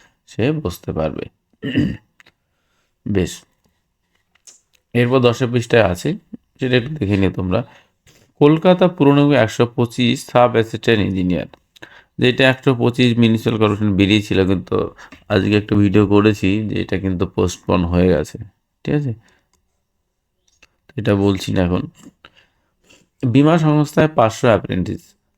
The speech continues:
The মুম্বাই, the নিউ ইন্ডিয়া অ্যাসোসিয়েশন কোম্পানি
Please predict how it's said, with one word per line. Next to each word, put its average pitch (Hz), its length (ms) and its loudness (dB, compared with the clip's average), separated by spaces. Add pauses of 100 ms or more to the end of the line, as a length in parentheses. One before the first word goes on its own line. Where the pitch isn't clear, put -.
The 101 80 0 (100)
মুম্বাই, 120 380 2 (140)
the 101 80 0 (200)
নিউ 143 220 2 (400)
ইন্ডিয়া 113 340 0
অ্যাসোসিয়েশন 110 640 0 (140)
কোম্পানি 98 320 -2